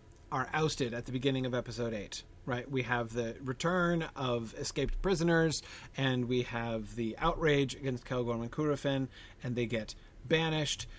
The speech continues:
and relatively swiftly, they meet, uh, Baron and Luthien and attack Baron and Luthien, and we have the whole Leap of Baron,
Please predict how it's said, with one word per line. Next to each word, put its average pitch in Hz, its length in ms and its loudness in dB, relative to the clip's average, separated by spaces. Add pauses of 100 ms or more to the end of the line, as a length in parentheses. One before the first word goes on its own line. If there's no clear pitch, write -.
(220)
and 120 360 0 (580)
relatively 170 920 8
swiftly, 185 760 4 (240)
they 139 180 4
meet, 151 520 2 (160)
uh, 135 180 2
Baron 135 260 2
and 139 120 2
Luthien 160 580 4 (140)
and 123 500 0 (100)
attack 117 540 -6
Baron 110 200 -2
and 117 80 -4
Luthien, 160 380 4
and 139 120 0
we 120 80 0
have 117 140 -4
the 117 60 -8
whole 117 160 -2
Leap 110 220 -4
of - 160 -8
Baron, 165 480 6